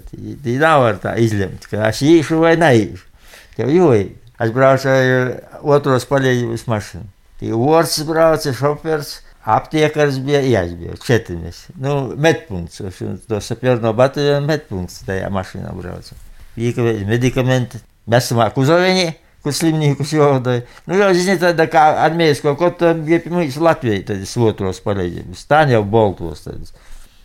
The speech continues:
A tamā laikā tas bija kā vajennos, i bija zaļā krosa, nu, kur tā sarkanīs krisis jūs. Braucam mēs nedēļu, kur tā.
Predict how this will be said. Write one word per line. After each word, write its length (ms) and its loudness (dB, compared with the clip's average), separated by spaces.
A 80 -2
tamā 240 2
laikā 360 4
tas 280 -4
bija 360 2
kā 240 2
vajennos, 640 2
i 80 -4
bija 260 -4
zaļā 400 2
krosa, 400 0
nu, 280 -2
kur 200 -8
tā 160 -6
sarkanīs 560 0
krisis 640 -6
jūs. 320 -10
Braucam 560 0
mēs 160 -4
nedēļu, 480 2
kur 160 -8
tā. 220 -14